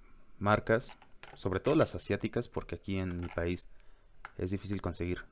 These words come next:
cartuchos Platinum o el convertidor de cartuchos Platinum. Lo mismo pasa con Sailor. Con Pilot no tanto, pero es el problema de muchas plumas asiáticas,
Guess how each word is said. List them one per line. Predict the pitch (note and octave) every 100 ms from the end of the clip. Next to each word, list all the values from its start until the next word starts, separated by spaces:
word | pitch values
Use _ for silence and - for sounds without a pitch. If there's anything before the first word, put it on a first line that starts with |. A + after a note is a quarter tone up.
| -
cartuchos | - E2 F#2 -
Platinum | - F#2 F#2 F2+ F2+ F#2 A#2
o | - F2
el | -
convertidor | E2+ F2 - F#2 F2+
de | F2
cartuchos | - - F2+ - E2 - - - - - - -
Platinum. | F#2+ F#2+ F#2+ F#2 G2+
Lo | F2+
mismo | F#2 F2+ F#2 -
pasa | F2 F#2
con | - E2
Sailor. | - G#2 G2 G#2+ - - - - - - - - - - - - - - - - - - - - - - - -
Con | G#2
Pilot | F#2 A2+ G#2+ G#2
no | G2+
tanto, | - G2+ G2+ A#2 C#3 - - - - - - - - - - - - - -
pero | G2
es | G#2
el | A#2+
problema | G#2+ F#2 G2 F#2+
de | E2+
muchas | F2+ - -
plumas | - F#2 F2+ - - -
asiáticas, | F#2 F#2+ - - - -